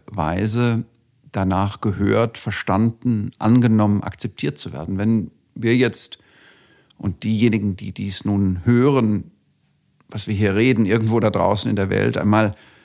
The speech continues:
Experimente halber die schönsten Erlebnisse unseres Lebens an unserem inneren Auge vorübergleiten lassen, dann würde ich fast behaupten, dass diese schönsten Erlebnisse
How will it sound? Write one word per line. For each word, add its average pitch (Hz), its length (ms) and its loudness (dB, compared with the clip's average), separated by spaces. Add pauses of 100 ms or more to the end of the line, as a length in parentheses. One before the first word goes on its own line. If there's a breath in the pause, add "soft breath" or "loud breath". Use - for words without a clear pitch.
(680 soft breath)
Experimente 113 640 4
halber 107 340 4
die 110 260 -4
schönsten 131 880 0 (380)
Erlebnisse 127 500 4
unseres 110 300 -2
Lebens 117 340 2
an 98 100 -2
unserem 107 280 0
inneren 117 300 2
Auge 107 280 0
vorübergleiten 101 720 -2
lassen, - 240 -6
dann 113 100 2
würde 160 140 4
ich - 280 -4
fast - 280 -4
behaupten, 127 440 0 (460)
dass - 140 -10
diese 131 220 0
schönsten - 420 0
Erlebnisse 120 680 -2